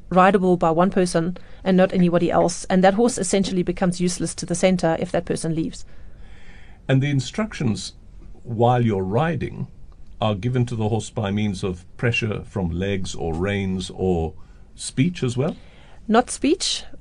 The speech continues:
Speaker 1: Initially in the training, absolutely yes, because the horse needs to understand what the pressure of the leg means, the pressure of the rein means,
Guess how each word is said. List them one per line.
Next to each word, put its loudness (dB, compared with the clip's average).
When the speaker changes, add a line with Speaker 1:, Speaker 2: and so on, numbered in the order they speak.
Speaker 1:
Initially 8
in 6
the 0
training, 4
absolutely 0
yes, 0
because -2
the 2
horse 2
needs 0
to 2
understand 4
what 2
the -6
pressure 0
of -2
the 2
leg 2
means, 2
the -4
pressure 0
of -4
the 0
rein 2
means, -2